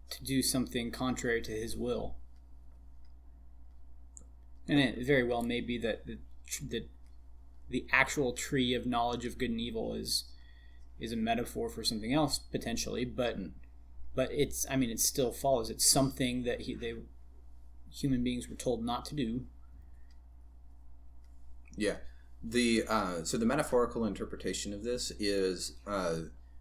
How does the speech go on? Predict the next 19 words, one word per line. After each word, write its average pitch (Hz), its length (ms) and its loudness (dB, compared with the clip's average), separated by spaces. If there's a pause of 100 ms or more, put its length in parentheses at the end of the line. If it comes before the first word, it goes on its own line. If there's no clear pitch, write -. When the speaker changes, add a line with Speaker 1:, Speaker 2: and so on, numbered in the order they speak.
Speaker 2:
the 95 360 6
Adam 127 200 4
and 120 100 4
Eve 113 180 6
taking 110 520 0
from 107 260 2
the 87 400 4
knowledge 92 380 2
of, 90 160 -4
or 90 120 4
the 80 180 0
tree 101 160 0
of 95 60 0
the 90 60 0
knowledge 92 260 0
of - 60 -10
good 90 120 -2
and 90 80 -4
evil 87 280 -2